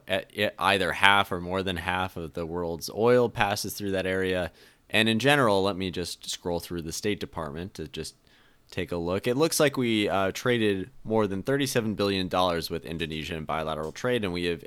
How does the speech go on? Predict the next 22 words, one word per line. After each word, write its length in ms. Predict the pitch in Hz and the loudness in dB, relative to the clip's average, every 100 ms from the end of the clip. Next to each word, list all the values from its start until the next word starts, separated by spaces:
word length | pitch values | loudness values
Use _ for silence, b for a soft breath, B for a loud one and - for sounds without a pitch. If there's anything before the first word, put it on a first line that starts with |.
| - | -8
eighteen 300 | 98 - 92 | -8 -6 -8
point 200 | 90 85 | -6 -6
seven 240 | - 80 80 | -6 -6 -4
billion 460 | 80 80 80 76 - - _ | -4 -4 -4 -8 -14 -20 _
in 120 | 92 | -6
U 100 | 92 | -2
S 140 | 87 - | -2 -4
for, 240 | - 92 - 90 | -8 -10 -8 -4
uh, 260 | 82 80 71 - _ 98 | -2 -4 -8 -18 _ -4
direct 300 | 101 85 - | -2 -2 -2
foreign 240 | 95 85 | -4 -4
investment. 540 | 87 117 110 95 76 b b b | 0 2 2 0 -6 b b b
Of 140 | 139 131 | -6 4
course, 240 | 151 - | 4 6
the 200 | 123 104 | 4 4
U 200 | 101 107 | 2 2
S 160 | 95 101 | 2 0
Millennium 380 | 95 95 92 | 0 0 0
Development, 580 | 85 101 127 120 117 107 | 0 4 4 4 0 -2
uh, 220 | 95 95 92 | -2 -2 -2
Corporation 640 | - - 95 92 - 87 | -6 -4 -4 -4 -6 -4
has, 480 | 80 80 78 - | -2 -2 -2 -6